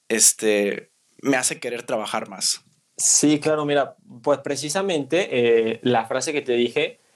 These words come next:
Speaker 2: eh, que las ideas, eh, los grandes proyectos surgen de pequeñas ideas, le dijo Luzu, eh,
Speaker 1: Ujú.
Speaker 2: que es, eh, un youtuber español. Eh, Luzu, pues, tiene dos canales, tiene un canal que se dedica,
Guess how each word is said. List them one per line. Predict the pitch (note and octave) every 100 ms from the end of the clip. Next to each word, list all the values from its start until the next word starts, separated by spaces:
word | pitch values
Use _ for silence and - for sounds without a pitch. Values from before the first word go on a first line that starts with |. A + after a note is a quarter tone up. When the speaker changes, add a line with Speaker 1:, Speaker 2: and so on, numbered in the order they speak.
| _ _
Speaker 2:
eh, | B2+ B2 A#2+ A#2+ A#2 A#2 A#2
que | B2 A#2 A2+ A2+
las | A2 A2+ A2
ideas, | A#2+ A#2+ B2+ C3 B2+ - - _ - A#2
eh, | C3 A#2+ A#2+
los | C3 C3 B2+
grandes | C#3 D3+
proyectos | D3+ B2+ - C#3
surgen | C3+ B2+
de | C3
pequeñas | B2 B2 B2+
ideas, | A#2+ A#2 C3 - _ _ _
le | C3
dijo | B2+ B2 D3 D3+ D3
Luzu, | C#3+ C#3 D3+ D#3 F#3 - _ - _ -
eh, | A#2 A#2
Speaker 1:
Ujú. |
Speaker 2:
que | - A#2 A2+
es, | B2
eh, | B2+ A#2+ A#2
un | A2 B2+ B2+
youtuber | C3 C3+ C3 B2
español. | B2 A#2 A2 B2 D#3 C#4+ _
Eh, | B2 B2 A#2+ A#2 - - _ - -
Luzu, | B2+ B2+ C3+
pues, | C3 B2
tiene | B2 B2 B2+ B2 A#2 A2 -
dos | B2 B2+
canales, | B2+ A#2+ B2 C#3+ F#3
tiene | C3+ B2 B2 A#2+ A#2
un | A#2
canal | B2 A#2+
que | A#2+
se | B2 A#2+
dedica, | A2+ A2+ - A#2 A2+